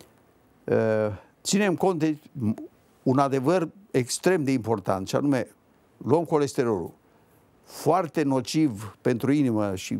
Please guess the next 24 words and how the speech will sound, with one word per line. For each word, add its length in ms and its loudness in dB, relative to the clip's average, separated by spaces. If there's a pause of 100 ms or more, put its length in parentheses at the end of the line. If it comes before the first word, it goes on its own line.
circulație 560 -2
în 60 -4
general 340 -2
este 240 -4
valoarea 400 2
înaltă 400 0
a 60 -2
colesterolului, 880 -4
colesterolul 500 0
cel 220 0
rău 160 0
vorbesc, 500 -4 (440)
care 160 2
se 120 -2
apropie 340 0
de 100 0
o 40 2
sută 240 -2
nouăzeci, 680 -2 (240)
peste 260 -2
două 280 0
sute 300 -4
este 280 -4
chiar 380 0